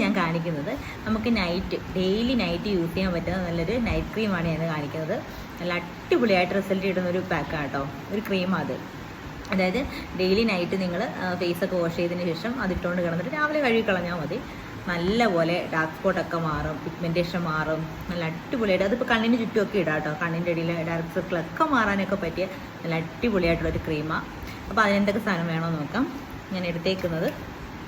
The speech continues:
ഫസ്റ്റ് നമുക്ക് ഇത് കണ്ടോ, നമ്മുടെ കുക്കുംബറാണേ. കുക്കുംബർ ജ്യൂസാക്കി ഞാൻ ഇങ്ങനെ എടുത്തതാണ്.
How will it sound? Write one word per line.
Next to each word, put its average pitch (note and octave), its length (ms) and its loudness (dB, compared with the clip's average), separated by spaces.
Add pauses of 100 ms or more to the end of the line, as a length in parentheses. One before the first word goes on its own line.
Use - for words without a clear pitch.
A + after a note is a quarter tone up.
(160)
ഫസ്റ്റ് G3+ 320 0
നമുക്ക് F3+ 320 0 (500)
ഇത് G3+ 120 0
കണ്ടോ, C#3+ 220 0 (280)
നമ്മുടെ F3 300 -2
കുക്കുംബറാണേ. F#3+ 640 0 (380)
കുക്കുംബർ G3+ 420 2 (760)
ജ്യൂസാക്കി F#3 500 -2
ഞാൻ D#3+ 100 -2
ഇങ്ങനെ D#3+ 200 -2
എടുത്തതാണ്. C3 360 -6